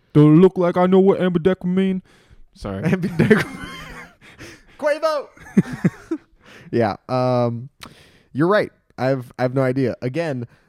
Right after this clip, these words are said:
Speaker 2: th-, there's, there's, because this was one of the songs that I feel like I, I was take it or leave it on, and I think, I don't think we agree on the next song that I,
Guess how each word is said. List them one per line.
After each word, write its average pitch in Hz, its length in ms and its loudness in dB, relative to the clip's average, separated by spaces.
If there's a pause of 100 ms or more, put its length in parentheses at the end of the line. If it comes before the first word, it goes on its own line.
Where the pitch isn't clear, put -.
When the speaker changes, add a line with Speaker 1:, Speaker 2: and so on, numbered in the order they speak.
(140)
Speaker 2:
th-, 107 140 -18
there's, 127 380 0
there's, 120 460 -4
because 127 380 -4
this 127 140 -6
was 117 160 -4
one 117 100 -2
of 110 60 -4
the 104 60 -4
songs 104 340 -6
that 101 80 -4
I 98 80 -6
feel 104 220 -4
like 98 160 -6
I, 92 180 -10
I - 60 -12
was 92 160 -8
take 101 180 -8
it 101 60 -4
or 92 80 -6
leave 147 180 -4
it 110 80 -2
on, 95 340 -6 (200)
and 135 240 -4
I 123 140 -6
think, 160 300 -8
I - 40 -6
don't 175 120 -2
think 151 140 -6
we 131 140 0
agree 117 280 -4
on 107 180 -6
the 101 40 -6
next 131 280 -10
song 101 280 -10
that 95 220 -14
I, 92 320 -14